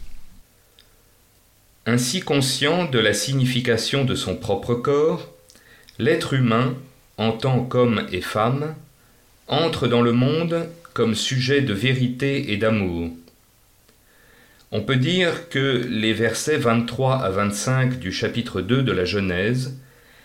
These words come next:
racontent en quelque sorte la première fête de l'humanité dans toute la plénitude originelle de l'expérience de la signification conjugale du corps,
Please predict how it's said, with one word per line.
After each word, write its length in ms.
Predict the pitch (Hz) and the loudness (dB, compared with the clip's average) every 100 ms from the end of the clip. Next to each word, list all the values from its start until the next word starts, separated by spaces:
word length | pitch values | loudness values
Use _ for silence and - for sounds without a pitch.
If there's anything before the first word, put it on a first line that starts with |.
| - - | -20 -10
racontent 680 | - 127 131 170 180 175 120 | 0 0 2 0 0 -2 -2
en 140 | 120 120 | 0 2
quelque 340 | 151 139 127 | 2 2 0
sorte 520 | 127 147 - - - - - _ | 2 0 0 -4 -14 -20 -20 _
la 140 | 98 104 | -6 -4
première 440 | - 165 160 143 | 0 0 2 0
fête 380 | - 151 147 123 | 0 0 0 0
de 80 | 104 | 0
l'humanité 960 | 117 139 127 113 107 - 143 156 - - | 2 2 2 2 0 -2 -2 -2 -6 -8
dans 220 | - 120 123 | -2 0 0
toute 480 | 196 - - - | -4 -6 -12 -6
la 120 | 113 110 | -2 -2
plénitude 1000 | - 156 160 139 131 131 123 95 - - | 0 -2 -2 -4 -2 0 0 0 -4 -2
originelle 800 | 143 151 139 120 113 117 131 127 | -2 0 -2 0 2 4 4 2
de 80 | 104 | 2
l'expérience 1120 | 123 127 - 127 127 131 147 170 - - - - | 2 0 0 0 2 2 2 0 -4 -8 -10 -6
de 140 | 101 | -2
la 160 | 104 110 | 0 0
signification 960 | - 139 131 127 123 127 123 - 117 | 0 -2 0 0 0 0 0 0 -2
conjugale 640 | 104 139 135 113 110 123 101 | 0 -2 -2 0 2 2 2
du 120 | 92 | -2
corps, 560 | 92 95 95 117 143 | -4 0 0 0 -2